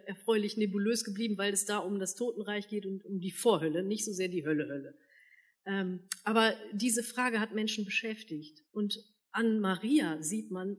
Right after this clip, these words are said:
wie freizügig diese Frage zugunsten Mariens beantwortet wurde.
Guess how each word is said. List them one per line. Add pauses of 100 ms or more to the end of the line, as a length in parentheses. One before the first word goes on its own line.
wie (720)
freizügig
diese
Frage
zugunsten
Mariens
beantwortet
wurde.